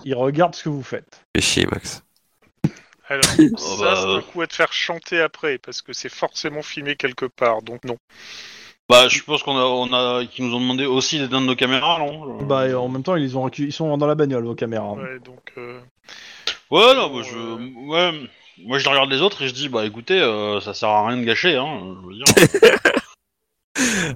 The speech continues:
Speaker 2: Ouais, on va pas gâcher
Speaker 1: Lynn,
Speaker 2: ça.
Speaker 1: Lynn prend, Clive prend les vingt mille. Denis ?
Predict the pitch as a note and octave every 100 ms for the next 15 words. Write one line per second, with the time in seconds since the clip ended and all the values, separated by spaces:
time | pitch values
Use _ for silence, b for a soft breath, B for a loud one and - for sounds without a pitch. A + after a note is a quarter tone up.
0 | - - A2 A2 G#2 G#2 F#2+ G2 A2+ A2
1 | C3+ C#3 B2+ F#3+ - E3+ F3 G3+ G#3 -
2 | D3+ - E3+ E3+ - F3 F#3 G3 D#3+ D#3
3 | D3 C#3 A2+ A2 G#2 - _ _ _ C3
4 | C#3+ G#3